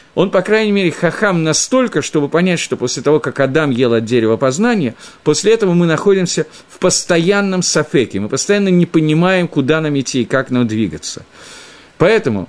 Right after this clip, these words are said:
этот человек начинает спрашивать советы, спрашивать советы у другого хахама. На каком-то уровне человек – выходит на уровень, когда ему не надо спрашивать, грубо говоря, недавно, относительно недавно уже,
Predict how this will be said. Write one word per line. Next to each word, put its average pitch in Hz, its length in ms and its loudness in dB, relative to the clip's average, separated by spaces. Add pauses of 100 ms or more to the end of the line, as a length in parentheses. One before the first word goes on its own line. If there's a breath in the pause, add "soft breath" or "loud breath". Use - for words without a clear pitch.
этот 180 240 0
человек 247 320 0
начинает 190 480 0
спрашивать 160 640 -2
советы, 101 600 -2
спрашивать 196 480 -2
советы 185 340 0
у 156 40 2
другого 139 380 2
хахама. 95 500 -6 (360 soft breath)
На 165 160 4
каком-то 240 560 0
уровне 113 400 2
человек – 101 580 -2 (580 soft breath)
выходит 220 440 2
на 214 80 0
уровень, 226 280 2
когда 180 400 0
ему 190 280 2
не 202 120 4
надо 175 320 0
спрашивать, 104 580 -4
грубо 160 300 4
говоря, 104 340 0
недавно, 151 580 0
относительно 107 580 -4
недавно 87 480 -4
уже, 85 120 -14